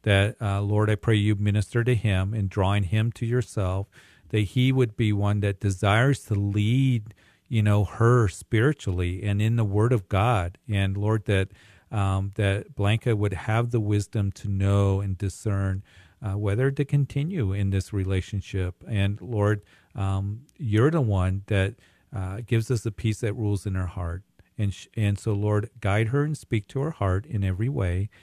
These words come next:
And, Lord, guide her in that. And, uh, Lord, I just pray that she continue to grow in the Word.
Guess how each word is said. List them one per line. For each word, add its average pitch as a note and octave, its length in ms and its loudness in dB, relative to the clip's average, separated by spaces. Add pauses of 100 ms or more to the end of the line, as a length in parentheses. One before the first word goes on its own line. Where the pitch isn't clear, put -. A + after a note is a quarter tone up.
(260)
And, G2 180 -2
Lord, G#2 300 0
guide A#2+ 280 0
her A2 220 0
in B2 320 0
that. F2+ 480 -4
And, G2 300 0 (360)
uh, G2 140 -2
Lord, G#2 320 2
I G#2+ 80 2
just G#2 240 -4
pray G#2 220 2
that G2+ 160 -2
she G#2+ 160 -6
continue G2+ 520 -2
to F#2+ 60 -2
grow F#2+ 240 0
in F#2 80 0
the F#2+ 80 -2
Word. F#2 420 -4